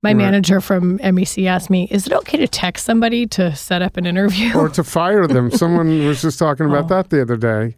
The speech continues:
Speaker 2: How do
Speaker 1: Yeah.
Speaker 2: you, can
Speaker 1: Uh,
Speaker 2: you fire by text?
Speaker 1: No, I think that's really bad form.
Speaker 2: Right.
Speaker 1: Yeah. If it's not face-to-face,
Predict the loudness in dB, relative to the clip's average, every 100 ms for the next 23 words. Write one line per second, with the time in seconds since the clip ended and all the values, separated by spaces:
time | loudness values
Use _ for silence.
0 | -2 0 -2 -4 -14 _ _ 0 2 0
1 | 0 0 0 0 -2 0 0 -2 -4 -12
2 | -20 _ 2 4 4 2 0 0 -2 -2
3 | 0 2 2 0 -2 -2 -4 -6 -8 -8
4 | -8 -4 -2 0 0 0 0 -2 -2 -8
5 | -4 -2 0 -2 2 2 2 -2 -2 0
6 | 0 -2 -4 -2 -2 -2 -6 -14